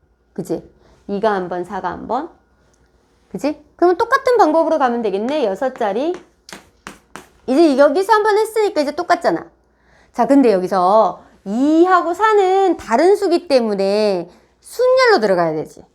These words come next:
여섯 자리 중에서, 여섯 자리 중에서, 여섯 자리 중에서 이하고 사가 들어갈 자리를 지정. 이, 사 이렇게 지정을 했어. 자, 그러면 남은 자리에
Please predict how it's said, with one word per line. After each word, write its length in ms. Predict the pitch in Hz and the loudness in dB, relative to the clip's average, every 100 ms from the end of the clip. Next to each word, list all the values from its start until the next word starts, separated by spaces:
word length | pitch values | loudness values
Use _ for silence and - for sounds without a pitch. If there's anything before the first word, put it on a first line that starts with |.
| _ _ 190 | _ _ -2
여섯 440 | 220 392 403 403 | 0 2 0 2
자리 320 | 370 359 349 | 2 4 2
중에서, 800 | 285 294 277 269 233 285 370 269 | -2 -2 -2 0 2 4 4 2
여섯 360 | 220 247 370 - | 0 0 -2 0
자리 300 | 359 339 269 | 0 0 -2
중에서, 760 | 269 240 220 190 240 339 440 - _ _ _ _ | -4 -4 -2 4 6 4 2 -6 _ _ _ _
여섯 320 | 220 247 349 349 | -6 -4 -4 0
자리 280 | 339 330 | 0 0
중에서 760 | 269 262 247 330 359 415 415 - _ _ _ _ _ _ _ - _ _ | -2 -4 -2 0 2 2 -2 -14 _ _ _ _ _ _ _ -20 _ _
이하고 400 | 226 277 339 349 | 0 4 4 2
사가 340 | 359 440 453 453 | 0 2 2 4
들어갈 340 | 392 359 339 | 4 4 4
자리를 460 | 330 294 320 403 403 | 4 2 4 2 0
지정. 460 | - 233 208 107 - _ _ _ - | -6 -8 -6 -8 -12 _ _ _ -18
이, 640 | 196 214 262 330 381 403 - - - _ - | -10 -6 0 2 2 0 -10 -18 -20 _ -4
사 300 | 269 233 175 | 2 2 0
이렇게 260 | 190 190 208 | -4 -8 -8
지정을 400 | - 202 214 233 | -10 -4 -2 0
했어. 360 | 311 - - - _ _ _ _ _ _ _ _ _ | -4 -6 -16 -16 _ _ _ _ _ _ _ _ _
자, 120 | 285 | 4
그러면 260 | 370 392 240 | 6 4 2
남은 460 | 185 262 403 427 | 0 2 2 2
자리에 680 | 403 349 311 302 392 480 | 2 2 2 0 0 -2